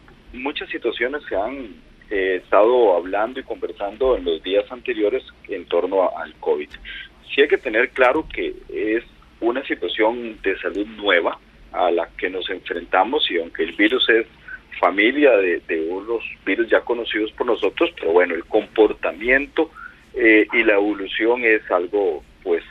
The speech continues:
que es relativamente desconocida para nosotros. Estamos, pues, precisamente conociéndolo, precisamente haciendo experiencia, y yo creo que el día de hoy, eh, la persona que diga saberlo todo y que las cosas van por acá y no por acá, pues,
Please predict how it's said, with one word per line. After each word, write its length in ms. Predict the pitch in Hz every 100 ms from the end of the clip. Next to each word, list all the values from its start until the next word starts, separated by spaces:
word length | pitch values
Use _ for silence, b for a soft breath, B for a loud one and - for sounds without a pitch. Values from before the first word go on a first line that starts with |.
| -
que 200 | - 95
es 100 | 101
relativamente 800 | 123 120 101 107 104 98 92 104
desconocida 720 | 98 87 - 80 73 - 67
para 280 | - 73 80
nosotros. 560 | 85 98 170 - - - B B B -
Estamos, 520 | 95 - 92 110 -
pues, 160 | - 87 -
precisamente 760 | 92 - - 120 113 110 120
conociéndolo, 840 | - 123 123 - 151 151 147 143
precisamente 760 | 143 85 - - 107 104 101 -
haciendo 500 | 95 107 104 110 110 B B B -
experiencia, 1040 | 110 - - 104 101 127 143 143 - 165 -
y 140 | 104 98
yo 160 | 104
creo 240 | - 123 123
que 120 | -
el 100 | 85
día 180 | 85 113
de 120 | 139
hoy, 240 | 127 170 190 _ _ _ _ - -
eh, 220 | 98 98 98
la 140 | 98
persona 420 | 92 85 107 120
que 160 | 127 117
diga 580 | 113 113 107 95 80 80 -
saberlo 540 | 90 90 113 127 127
todo 680 | - 123 120 123 120 117 117
y 160 | 110 101 -
que 480 | 101 90 87 87 85
las 160 | 85 87
cosas 320 | - 107 120 -
van 160 | 107
por 220 | - 113 95
acá 360 | - 120 117
y 120 | 107
no 240 | 98 113 113
por 180 | 120 101
acá, 280 | - 160 -
pues, 140 | 78